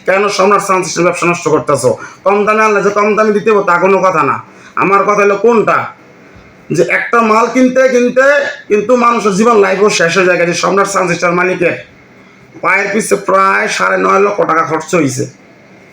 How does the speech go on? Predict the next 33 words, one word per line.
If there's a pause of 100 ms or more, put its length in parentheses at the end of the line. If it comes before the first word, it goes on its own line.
এই
আপনারা
ফোন
দিতেছেন,
সে
উৎসাহ
পাইতেছে, (420)
মাল
শেষ
করতেছে,
মাল
আনতেছে।
এই
শেষ
করতে
করতে
সড়ক
দুর্ঘটনায় (340)
তার
পায়ে
অনেকটা
ইনজুরি
হইছে। (580)
আমি
মাল
কেনার
জন্য
পাগল
না,
বেচার
জন্য
পাগল
না।